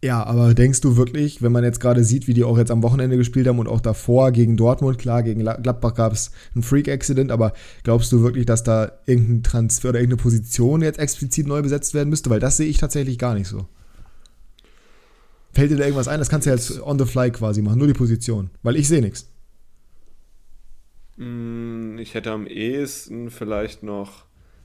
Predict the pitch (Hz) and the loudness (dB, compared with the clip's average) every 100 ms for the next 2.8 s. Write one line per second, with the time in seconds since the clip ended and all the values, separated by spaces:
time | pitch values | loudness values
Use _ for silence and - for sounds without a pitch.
0 | - - 95 107 101 127 120 123 120 120 | -20 -16 -8 -8 -8 -10 -8 -8 -8 -10
1 | 123 123 120 123 131 147 _ - 107 120 | -12 -12 -12 -14 -16 -20 _ -8 0 4
2 | 117 113 117 113 104 104 - | 4 4 2 0 -4 -6 -10